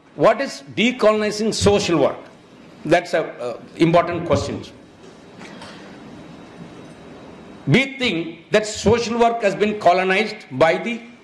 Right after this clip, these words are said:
ideas of colonial force. So we have to get out of that. That is the question. Now,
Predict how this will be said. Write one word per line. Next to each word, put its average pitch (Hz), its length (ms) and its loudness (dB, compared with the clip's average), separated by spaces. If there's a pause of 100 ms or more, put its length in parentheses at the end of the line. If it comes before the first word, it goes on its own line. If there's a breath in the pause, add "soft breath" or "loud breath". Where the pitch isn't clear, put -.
ideas 202 500 2
of 190 300 0
colonial 180 520 2
force. - 420 -6 (1080 loud breath)
So - 120 2
we 147 200 -2
have 190 260 2
to 226 60 -4 (140)
get - 420 0
out 190 220 2
of 196 180 0
that. 151 380 -2 (360)
That 170 200 2
is 151 60 -10
the 214 80 -4
question. - 360 -2 (2250 loud breath)
Now, 220 440 2